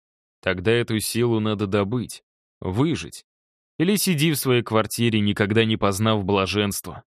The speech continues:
хмыкнул мужчина. "И что, мы постоянно так будем? Охотиться и отбирать силу?" — спросила сестра Лисси.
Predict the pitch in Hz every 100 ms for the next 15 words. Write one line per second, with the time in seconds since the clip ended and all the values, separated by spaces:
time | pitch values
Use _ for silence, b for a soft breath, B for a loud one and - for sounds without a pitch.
0 | _ 101 104 95 98 92 98 - - 85
1 | 76 - _ _ _ _ _ _ _ _
2 | _ _ _ _ 107 - - 107 98 90
3 | 110 - 113 143 196 160 - 90 87 87
4 | 80 - _ _ _ _ _ 92 - 127
5 | 147 117 - 107 98 92 - 104 95 95
6 | 104 123 107 - 165 202 87 - _ _
7 | _ - - 110 101 101 87 82 104 -
8 | 104 101 95 80 - -